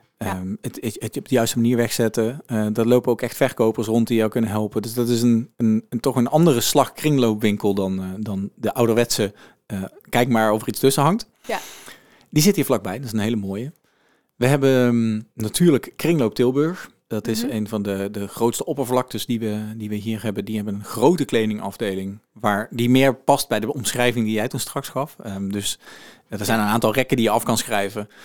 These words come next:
Speaker 2: Eh, de, de kledinghokjes, die sluiten waarschijnlijk net niet helemaal goed, zeg maar. Dus de, de
Speaker 1: Ja.
Speaker 2: chique beleving is daar niet. Maar de afdeling is zo groot dat er eigenlijk altijd wel iets tussen hangt waarvan
Speaker 1: Ja.
Speaker 2: je denkt, "Dat neem ik mee." En de prijzen zijn daar natuurlijk ook naar.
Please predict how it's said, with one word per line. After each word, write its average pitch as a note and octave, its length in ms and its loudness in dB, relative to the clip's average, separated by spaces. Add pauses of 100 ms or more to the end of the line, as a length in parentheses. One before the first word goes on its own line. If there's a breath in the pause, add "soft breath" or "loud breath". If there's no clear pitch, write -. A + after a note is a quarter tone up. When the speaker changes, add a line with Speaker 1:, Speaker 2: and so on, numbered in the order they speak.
(260 loud breath)
Speaker 2:
Eh, G2 300 -4
de, G#2 200 -2
de B2+ 140 0
kledinghokjes, A#2 680 2
die A2 220 -4
sluiten A#2 320 2
waarschijnlijk A2+ 380 0
net B2+ 160 2
niet B2+ 160 2
helemaal G#2+ 400 2
goed, A2 200 -2
zeg A2 180 0
maar. G#2 140 -2
Dus G#2+ 100 -2
de, A2 160 0 (340 loud breath)
de A#2+ 140 4
Speaker 1:
Ja. D#3+ 120 4
Speaker 2:
chique F#3 360 6
beleving B2+ 580 6
is B2+ 180 0
daar A2 200 4
niet. D3 320 2 (500 loud breath)
Maar A#2+ 200 4
de A#2 200 0 (180)
afdeling B2 420 2
is A2 120 2
zo B2+ 180 6
groot A#2 440 4 (280)
dat A2 140 -4
er A#2 60 -4
eigenlijk D3+ 300 0
altijd C3+ 280 2
wel A#2+ 220 2
iets - 280 -2
tussen A2 280 -2
hangt G2 440 -6
waarvan G2 200 -6
Speaker 1:
Ja. F#2+ 60 0
Speaker 2:
je - 60 -4
denkt, F#2+ 140 -6
"Dat G#2 100 -6
neem A2+ 180 2
ik A#2 60 2
mee." B2 260 2
En C3+ 80 -4
de A#2+ 60 -6
prijzen B2 360 -2
zijn F2 160 -10
daar F2+ 140 -8
natuurlijk G#2 280 -4
ook - 80 -6
naar. F2 200 -10